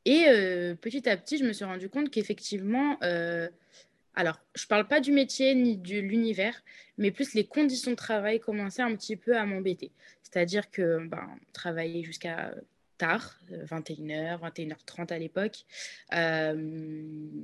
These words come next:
parfois commencer tôt. Donc, les changements d'horaire, c'est jamais fixe. On n'a pas des horaires de bureau, euh, donc on est toujours debout. C'est vrai que le physique aussi, euh, ça a commencé à jouer.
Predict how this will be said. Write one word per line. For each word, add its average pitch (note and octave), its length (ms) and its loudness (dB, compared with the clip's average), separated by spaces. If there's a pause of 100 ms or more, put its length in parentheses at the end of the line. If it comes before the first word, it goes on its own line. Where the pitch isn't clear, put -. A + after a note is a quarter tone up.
(240)
parfois E3 300 -6
commencer D#3 420 -6
tôt. G#3 400 2
Donc, F3+ 220 -2
les F3 80 -4
changements E3+ 400 -4
d'horaire, F#3 500 0 (340)
c'est - 200 -8
jamais E3+ 320 0
fixe. - 520 -2
On F3+ 40 -8
n'a E3+ 140 -6
pas E3+ 140 -4
des D#3+ 200 -10
horaires D#3+ 240 -10
de D3+ 100 -10
bureau, F3+ 540 4 (480)
euh, D#3 400 -4
donc E3 260 -8
on D#3+ 80 -4
est D3+ 160 -8
toujours G#3+ 400 0
debout. A#3+ 640 0 (600)
C'est - 160 -4
vrai F3+ 160 2
que G#3 100 0
le F3 160 0
physique F#3+ 340 -6
aussi, G#3 420 -2
euh, D#3+ 880 -2
ça F3+ 160 -2
a E3 40 -2
commencé F3 380 -8
à D#3+ 100 -4
jouer. B3+ 560 4